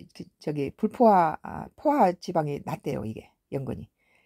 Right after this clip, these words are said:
장수식품이기도 하고, 장에도 좋고, 음, 여러 가지 미네랄이 풍부한, 예,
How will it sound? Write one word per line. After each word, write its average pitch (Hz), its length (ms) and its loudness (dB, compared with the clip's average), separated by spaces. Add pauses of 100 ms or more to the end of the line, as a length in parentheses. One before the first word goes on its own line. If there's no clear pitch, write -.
(220)
장수식품이기도 165 840 -2
하고, 170 400 -8 (480)
장에도 196 440 4
좋고, 143 480 -10 (440)
음, 87 100 -14 (720)
여러 220 100 4
가지 220 220 6
미네랄이 196 520 2
풍부한, 175 500 -2 (300)
예, - 160 -14